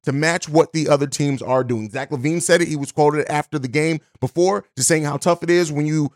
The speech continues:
when you, when you're play-, hitting twos instead of threes. They don't have a lot of high-volume three-point shooters on this team. Shout out to DeMar, did take more threes than the last game, but I don't think he made a single one of them. So it's, it's not even as simple as just taking more threes for certain players.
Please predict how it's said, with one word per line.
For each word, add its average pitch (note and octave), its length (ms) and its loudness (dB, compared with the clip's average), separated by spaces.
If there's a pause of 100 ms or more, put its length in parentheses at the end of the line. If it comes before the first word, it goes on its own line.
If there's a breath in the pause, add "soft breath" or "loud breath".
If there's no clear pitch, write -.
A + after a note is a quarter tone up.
(160)
when C#3+ 180 -2
you, D3 120 0
when D3 200 0
you're D3 120 2
play-, - 360 0
hitting E3+ 420 4
twos F#3+ 360 -2
instead E3+ 260 2
of D3 100 0
threes. A3 380 -2 (240)
They D3+ 80 4
don't G3 220 2
have F3 180 0
a E3 60 0
lot D#3+ 160 6
of D3 80 2
high-volume C#3+ 680 0
three-point D3 400 0
shooters C3+ 320 -2
on C#3+ 240 2
this C#3 180 0
team. C#3 280 -4 (260)
Shout - 200 4
out - 100 0
to G#3+ 100 -2
DeMar, E3 460 4
did F3 200 6
take F#3 180 0
more E3+ 180 0
threes E3+ 300 -2
than E3 100 -4
the D3+ 60 0
last D#3 260 0
game, E3+ 140 -2
but B2+ 80 -6
I A2+ 40 -4
don't C#3 220 -6
think C#3+ 140 -4
he D3 80 -4
made C#3 340 -2 (140)
a C#3+ 80 -4
single D3 300 2
one D#3 140 4
of F3+ 120 4
them. G3+ 140 0 (180)
So G3+ 260 2
it's, - 240 0
it's - 180 -2
not G3 200 0
even F#3+ 180 -6
as F3+ 100 0
simple F#3 220 2
as D3+ 80 0
just F3 240 2
taking E3 400 -2
more D3+ 180 4
threes E3 320 0
for D3 100 -6
certain D3+ 220 2
players. C3+ 200 -4